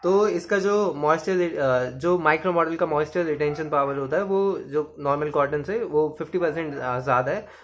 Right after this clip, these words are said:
तो इसका जो कपड़ा है वो ज़्यादा मलाई सा है, मक्खन सा है, बहुत ही, अ, पहन के पता भी नहीं लगता। तो कम्फर्टनेस के मामले में ये काफ़ी प्रीमियम है और ये थोड़ा,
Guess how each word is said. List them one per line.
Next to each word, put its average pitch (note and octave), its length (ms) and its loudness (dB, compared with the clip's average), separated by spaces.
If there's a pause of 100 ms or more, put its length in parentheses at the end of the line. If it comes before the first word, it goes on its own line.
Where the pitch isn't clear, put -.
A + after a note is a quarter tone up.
(120)
तो A3 280 8
इसका - 320 -2
जो G3 140 0
कपड़ा E3+ 240 2
है F#3+ 80 4
वो F#3+ 140 0
ज़्यादा D#3+ 300 2
मलाई D3 340 0
सा D#3+ 100 -4
है, D#3+ 100 -2
मक्खन D3 320 -6
सा D#3 100 -4
है, D#3 80 0
बहुत C#3 340 -6
ही, D3+ 260 -4
अ, A2+ 100 -4
पहन C3 500 -6
के D#3 80 -6
पता C#3+ 220 -4
भी D3 120 -2
नहीं C#3+ 100 -2
लगता। C3+ 280 -4 (420)
तो G#3 300 2 (220)
कम्फर्टनेस F3 480 0
के F#3+ 80 -2
मामले E3+ 300 2
में F3 160 -2
ये E3+ 320 -2 (260)
काफ़ी D3+ 260 0
प्रीमियम D3+ 400 -4
है A3 140 -4
और D3 420 -2
ये F3+ 240 -2
थोड़ा, G3 500 0